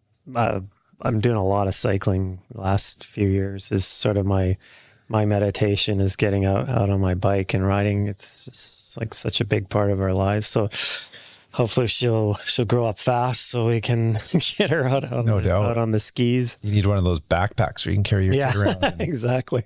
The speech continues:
Speaker 2: do the grind and stuff.
Speaker 1: Yeah.
Speaker 2: Like, I know you like to do. So,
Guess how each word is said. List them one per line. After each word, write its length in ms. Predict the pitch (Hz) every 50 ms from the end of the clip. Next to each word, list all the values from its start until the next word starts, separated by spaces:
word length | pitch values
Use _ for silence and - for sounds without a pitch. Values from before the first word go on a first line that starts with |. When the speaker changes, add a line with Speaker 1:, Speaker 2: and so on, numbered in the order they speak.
| _
Speaker 2:
do 120 | - - 90
the 80 | 87
grind 440 | 87 - 87 87 87 90 95 95 95
and 120 | 95 92 -
stuff. 320 | - - 92 90 90 -
Speaker 1:
Yeah. 240 | 120 120 120 110 - - _ _ _ - - - -
Speaker 2:
Like, 120 | 110 98 -
I 60 | - 101
know 80 | 95
you 140 | 95 90 90
like 220 | 90 90 92 -
to 100 | - - 92
do. 220 | 85 90 92 85 - _ _ _ _ _ _ - - - - - - - - - - - - - -
So, 600 | - - 139 131 127 123 120 120 120 120 113 -